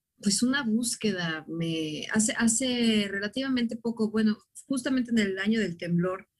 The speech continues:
eh, del último temblor del dos mil diecisiete, sin saber que venía ese temblor, mes-, meses antes de que eso ocurriera,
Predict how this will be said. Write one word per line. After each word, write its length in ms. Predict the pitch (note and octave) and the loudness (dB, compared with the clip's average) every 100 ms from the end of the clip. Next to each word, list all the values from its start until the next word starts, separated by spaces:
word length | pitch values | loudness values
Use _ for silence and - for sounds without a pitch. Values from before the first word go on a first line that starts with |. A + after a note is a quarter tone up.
| _ _ _ - | _ _ _ -18
eh, 300 | - F#3 F3+ E3+ | -6 -4 -2 -2
del 120 | F3+ | -2
último 300 | G3 G#3+ F3 | 2 2 2
temblor 300 | E3+ E3+ F3+ | 0 0 0
del 120 | F3+ | -2
dos 140 | E3+ E3+ | -2 -2
mil 120 | F#3+ | -4
diecisiete, 760 | F#3+ D#3+ D3+ F3 E3 E3 A3+ - _ _ _ _ _ _ _ _ _ - | -4 -4 -2 -2 -2 -4 -6 -6 _ _ _ _ _ _ _ _ _ 0
sin 220 | - G#3 | 2 4
saber 320 | G#3 G3+ G#3+ | 2 2 0
que 100 | G#3+ | 2
venía 280 | G3 F#3+ G3+ | 2 2 2
ese 200 | G3+ G3+ | 2 0
temblor, 500 | F#3 E3+ E3 F3+ G3+ - _ _ | 0 0 2 -2 -4 -14 _ _
mes-, 460 | G#3 G#3 G#3 G#3+ G#3+ | 2 2 0 -2 2
meses 280 | A3 G#3+ G#3+ | 4 4 2
antes 200 | G#3+ G3+ | 2 2
de 120 | F#3 | -2
que 100 | F3 | -2
eso 100 | F3 | -4
ocurriera, 500 | F#3+ E3 E3 D#3+ E3 | -2 -4 -2 -2 -4